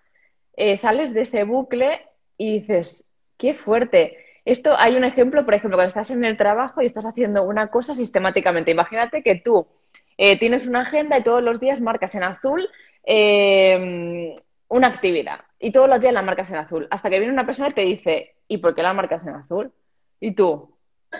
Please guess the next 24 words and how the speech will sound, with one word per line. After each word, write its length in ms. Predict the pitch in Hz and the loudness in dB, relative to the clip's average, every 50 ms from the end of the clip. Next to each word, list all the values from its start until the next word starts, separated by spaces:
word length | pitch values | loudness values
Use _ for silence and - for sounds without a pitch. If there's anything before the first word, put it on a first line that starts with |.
| - - - - _ - | -18 -18 -20 -20 _ -4
dice, 260 | 208 220 202 180 214 | -2 0 2 2 2
"Bueno, 140 | 180 180 170 | 4 4 4
a 40 | 180 | 2
lo 60 | 196 | 0
mejor 180 | 175 - 180 170 | -2 -2 0 -2
estaría 260 | 175 - 220 214 220 | 0 2 2 2 2
mejor 320 | 220 214 - 240 214 208 | 0 -2 -2 -2 -2 0
marcarla 320 | 208 196 185 202 190 190 196 | -2 -2 -2 -2 -2 -2 0
en 60 | 214 | 0
verde 260 | 208 208 233 277 285 - | 0 0 2 0 2 4
o 120 | - 247 247 | 4 4 4
no 120 | 262 285 | 4 2
marcarla, 560 | 285 262 196 180 170 - 208 226 254 226 196 | 0 -2 -2 -2 -2 -2 -2 -2 0 -2 -4
no 120 | 190 208 254 | -4 -6 -8
hace 200 | - - 247 - | -8 -10 -10 -8
falta". 520 | - 208 202 247 240 190 165 - - _ _ _ _ _ _ _ _ _ _ _ _ _ | -6 -4 -6 -4 -4 -6 -6 -6 -10 _ _ _ _ _ _ _ _ _ _ _ _ _
Pues 180 | - 226 220 220 | -2 -2 -2 -2
eso 120 | 240 262 | -4 -6
es 60 | 285 277 | -4 -2
lo 100 | 269 247 | 0 0
que 100 | 240 226 | 0 -2
te 140 | 226 220 | -2 -4
pasa 320 | 208 - 262 294 - 359 294 | -4 -4 -4 -4 -6 -6 -6
cuando 540 | 240 220 208 196 185 180 - - - _ | -4 -4 -2 0 0 0 0 -2 -8 _